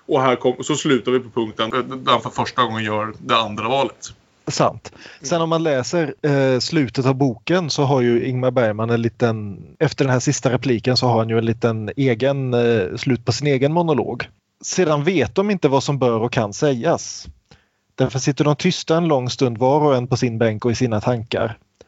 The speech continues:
Speaker 1: Mm.
Speaker 2: Anna är säkert helt upptagen av praktiska överväganden som har med den förestående flyttningen att göra. Henrik tänker på hur han ska förmå sig att se sina församlingsbor i ögonen under den tid som återstår."
Speaker 1: Mm.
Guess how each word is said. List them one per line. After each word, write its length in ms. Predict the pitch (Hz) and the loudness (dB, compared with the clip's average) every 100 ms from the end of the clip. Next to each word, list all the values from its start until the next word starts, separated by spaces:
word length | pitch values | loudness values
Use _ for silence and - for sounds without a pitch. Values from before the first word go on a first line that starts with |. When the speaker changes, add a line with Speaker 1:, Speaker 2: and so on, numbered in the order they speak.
| 147 | -16
Speaker 1:
Mm. 180 | 131 120 _ | -16 -18 _
Speaker 2:
Anna 300 | 151 151 143 | 0 2 2
är 60 | 170 | 2
säkert 360 | 170 127 127 | 2 0 0
helt 300 | - 160 156 | 2 2 2
upptagen 460 | 151 - 120 113 117 | -2 0 0 0 0
av 60 | 120 | 0
praktiska 500 | 131 113 - - 127 | 0 0 -4 -2 0
överväganden 720 | 110 110 110 107 107 107 110 | 0 2 2 2 0 0 -2
som 160 | 117 110 | -2 0
har 120 | 110 | 0
med 100 | 110 | 0
den 100 | 107 | 0
förestående 560 | 127 113 98 113 107 | 0 0 0 -2 -2
flyttningen 460 | 110 135 - 131 170 | 0 -2 -2 0 2
att 140 | 165 | 2
göra. 320 | 165 117 135 - _ - - _ _ _ | 2 0 0 -6 _ -20 -20 _ _ _
Henrik 440 | 143 147 156 143 | 0 2 2 2
tänker 280 | - 120 110 | 0 0 -2
på 100 | - | 0
hur 80 | 113 | 2
han 120 | 120 | 2
ska 140 | - 120 | 2 0
förmå 360 | 127 123 107 | 2 2 2
sig 140 | - 120 | 2 0
att 80 | |
se 160 | 120 120 | 2 0
sina 220 | - 117 | 0 0
församlingsbor 760 | 110 - 131 113 104 104 120 117 | 0 2 0 0 -4 0 2 4
i 20 | |
ögonen 520 | 131 120 117 131 139 | 2 2 2 2 0
under 220 | 113 113 117 | 0 0 2
den 140 | 110 | 2
tid 220 | - 107 | 0 -2
som 160 | - 110 | -4 -4
återstår." 560 | 110 - - 160 87 - _ _ _ _ _ _ _ _ _ _ _ _ _ _ | -4 -4 0 2 0 -6 _ _ _ _ _ _ _ _ _ _ _ _ _ _
Speaker 1:
Mm. 200 | 180 147 | -14 -14